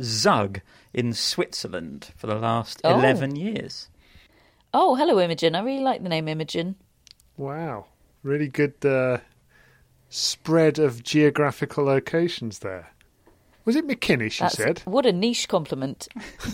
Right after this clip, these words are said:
Speaker 2: McI-, <laughs> McInnes.
Speaker 1: McInnes.
Speaker 3: McInnes, like
Speaker 2: Do you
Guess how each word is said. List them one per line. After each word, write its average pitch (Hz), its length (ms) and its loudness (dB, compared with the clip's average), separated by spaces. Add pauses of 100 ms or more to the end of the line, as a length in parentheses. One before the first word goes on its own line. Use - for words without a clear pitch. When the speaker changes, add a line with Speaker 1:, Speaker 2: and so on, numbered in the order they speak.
(120)
Speaker 2:
McI-, 190 640 0 (640)
<laughs> - 80 -6
McInnes. - 800 0 (400)
Speaker 1:
McInnes. 147 1160 -2 (440)
Speaker 3:
McInnes, 156 580 0
like 147 360 0
Speaker 2:
Do 196 80 8
you 202 60 10